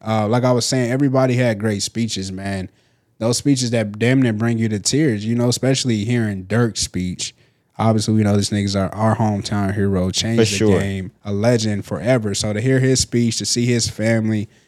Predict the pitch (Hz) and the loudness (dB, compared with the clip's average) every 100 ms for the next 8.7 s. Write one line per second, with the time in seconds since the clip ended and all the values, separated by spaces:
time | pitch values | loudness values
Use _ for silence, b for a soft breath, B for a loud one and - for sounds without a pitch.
0 | b 98 98 104 110 107 95 - 107 104 | b -8 -2 0 0 0 -2 0 2 2
1 | 101 95 95 - 90 107 113 101 101 95 | 0 -2 -4 -4 0 2 2 2 -2 -2
2 | 90 101 98 90 87 104 104 98 98 90 | -2 -2 -2 -2 -4 -2 -2 -2 -4 -8
3 | b b b b 90 90 101 104 101 92 | b b b b -6 -2 0 0 0 0
4 | 104 98 95 95 95 98 98 107 107 107 | 0 0 0 -2 0 0 2 4 4 2
5 | 101 - 107 101 98 - 104 101 117 107 | 2 2 2 2 -2 -2 -2 0 2 2
6 | 104 - 98 95 98 95 90 101 101 98 | 0 -4 -4 -2 -2 -2 -4 -6 -6 0
7 | 107 101 - b b b - 87 95 - | 2 2 -2 b b b -10 -6 -4 -4
8 | 87 113 127 95 95 92 | 0 4 4 4 -2 -6